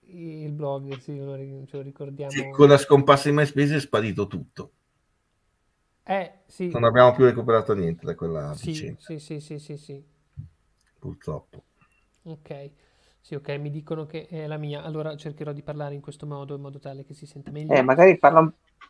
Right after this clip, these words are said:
Speaker 3: no, io, allora io c'ho le cuffie, però sento abbastanza bene, no?
Speaker 1: Sì, anch'io voi vi sento
Speaker 3: Ah,
Speaker 1: molto
Speaker 3: comunque
Speaker 1: bene,
Speaker 3: io,
Speaker 1: però magari non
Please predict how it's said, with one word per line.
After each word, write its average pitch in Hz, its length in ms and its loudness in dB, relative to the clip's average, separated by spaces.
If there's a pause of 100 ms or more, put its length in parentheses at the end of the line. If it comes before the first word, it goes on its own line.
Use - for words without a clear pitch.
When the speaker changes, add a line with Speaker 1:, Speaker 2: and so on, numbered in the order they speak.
(880)
Speaker 3:
no, 214 200 4
io, 269 280 6 (360)
allora 147 200 10
io 190 80 10
c'ho 170 100 6
le 127 120 8
cuffie, 139 260 0
però 139 140 4
sento 131 260 2
abbastanza 131 540 2
bene, 104 300 2
no? 107 140 -2 (100)
Speaker 1:
Sì, 127 180 -4
anch'io 160 260 -6
voi 156 160 -6
vi 151 100 -10
sento 143 260 -8
Speaker 3:
Ah, - 40 -6
Speaker 1:
molto 339 240 6
Speaker 3:
comunque - 20 6
Speaker 1:
bene, 196 220 12
Speaker 3:
io, 175 60 12
Speaker 1:
però 143 240 6
magari 135 280 -14
non 135 100 -14